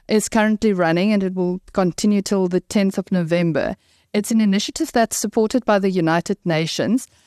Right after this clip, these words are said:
and we are very involved with that in South Africa. Can you tell us a little bit more about the history of the campaign, and why is it important for us as the local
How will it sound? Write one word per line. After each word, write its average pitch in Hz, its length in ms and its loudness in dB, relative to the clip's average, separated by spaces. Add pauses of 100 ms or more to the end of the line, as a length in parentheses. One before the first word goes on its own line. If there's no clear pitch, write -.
(180)
and 208 260 2
we 220 140 2
are 226 80 4
very 202 260 2
involved 202 460 0
with 185 140 0
that 170 260 2
in 190 160 -2
South 190 260 -2
Africa. 170 520 -4
Can 247 200 2
you 285 80 2
tell 302 260 0
us 359 160 -2
a 285 100 0
little 208 340 0
bit 208 240 -4
more 180 260 2
about 175 300 0
the 180 100 0
history 202 400 0
of 226 140 -2
the 226 80 -4
campaign, 220 600 2 (400)
and 202 240 2
why 202 300 4
is 285 180 0
it 285 140 -2
important 208 500 0
for - 280 -2
us - 520 -2
as 190 440 0 (640)
the 175 480 -2
local 208 420 2